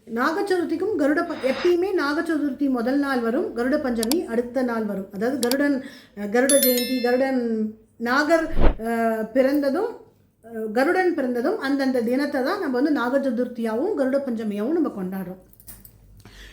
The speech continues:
இதுக்கு என்ன உறவானா, என்ன ஒரு உருவான கதை அப்படின்னு கேட்டீங்கன்னா, காஷிப முனிவர்னு ஒருத்தர் இருக்கார்.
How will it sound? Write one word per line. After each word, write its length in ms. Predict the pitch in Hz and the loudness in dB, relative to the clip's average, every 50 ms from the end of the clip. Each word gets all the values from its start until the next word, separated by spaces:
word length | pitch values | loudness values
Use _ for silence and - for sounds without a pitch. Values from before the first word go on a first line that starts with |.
| - - | -16 0
இதுக்கு 340 | - 311 339 370 403 392 349 | 2 4 4 4 2 2 0
என்ன 200 | 311 330 381 453 | 0 0 0 0
உறவானா, 680 | 440 370 302 302 311 311 302 277 247 220 214 214 220 233 | 2 2 2 4 4 2 2 2 0 0 -2 -2 -4 -2
என்ன 560 | 247 262 285 339 381 381 370 339 294 262 240 | 0 0 2 2 2 2 2 2 2 2 2
ஒரு 240 | 233 233 233 233 254 | 4 4 4 4 4
உருவான 400 | 277 311 339 359 359 330 285 - | 2 4 4 4 4 2 0 -2
கதை 380 | - 262 247 233 269 320 302 | -4 -4 -2 0 0 0 0
அப்படின்னு 300 | 247 214 214 220 226 247 | -2 -2 -2 -4 -4 -4
கேட்டீங்கன்னா, 640 | 240 226 196 185 202 196 190 190 185 185 190 262 294 294 - - - - - - | -6 -6 -8 -8 -8 -6 -6 -6 -6 -4 -4 -6 -6 -8 -10 -16 -20 -20 -12 -4
காஷிப 500 | 311 349 403 403 392 - 440 427 - 359 | -2 0 0 2 2 4 2 4 4 4
முனிவர்னு 540 | 320 302 277 262 262 254 240 240 254 294 277 | 2 4 4 4 2 2 0 0 0 -2 -2
ஒருத்தர் 260 | 226 - - 208 190 | -2 -4 -6 -6 -6
இருக்கார். 440 | 190 196 190 - 220 208 - - - | -6 -8 -6 -6 -6 -8 -8 -10 -18